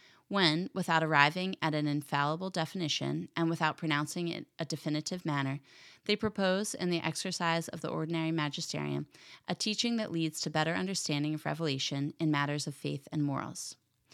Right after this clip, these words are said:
To this ordinary teaching, the faithful are to adhere to it with religious assent,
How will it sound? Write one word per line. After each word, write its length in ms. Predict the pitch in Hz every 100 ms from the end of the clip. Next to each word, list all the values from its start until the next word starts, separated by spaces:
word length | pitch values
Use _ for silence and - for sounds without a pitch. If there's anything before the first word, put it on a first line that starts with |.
| - - - -
To 100 | 190
this 180 | 185 -
ordinary 480 | 170 170 190 202
teaching, 500 | 208 165 143 156 151
the 80 | 170
faithful 480 | - 160 165 180 170
are 120 | 160
to 220 | 147 - 151
adhere 420 | 147 - 202 208
to 160 | - 180
it 140 | -
with 180 | 151 -
religious 420 | 156 151 160 -
assent, 460 | 156 - - -